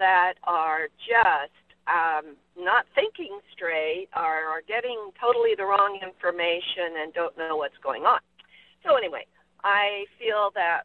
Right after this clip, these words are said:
we as conservatives and, uh, Christians, uh, need to speak up in a quiet but firm way.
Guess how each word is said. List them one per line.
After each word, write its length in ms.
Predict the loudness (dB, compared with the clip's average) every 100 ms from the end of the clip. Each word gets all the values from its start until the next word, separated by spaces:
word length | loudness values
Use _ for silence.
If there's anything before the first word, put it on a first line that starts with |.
| -6
we 300 | -4 -4 -4 -2
as 340 | 0 0 -2 _
conservatives 1040 | -18 -16 0 2 4 2 2 4 6 4 0 -16 _ -12 -6
and, 460 | -4 -2 -4 -6
uh, 300 | -4 -2 -2 -6
Christians, 600 | -2 -2 -2 0 2 0 -6 _ _ -20 _ 2
uh, 300 | 4 4 2
need 280 | 0 0 -2 -2 2
to 440 | 2 4 2 0 _
speak 300 | 0 0 4
up 240 | 4 4 2 -6
in 380 | 0 2 2 0 -6 _ -8
a 100 | -8
quiet 640 | -8 2 6 6 4 2 -2 -2
but 180 | -2 -2 _ -4
firm 280 | -2 -2 0
way. 300 | 2 2 0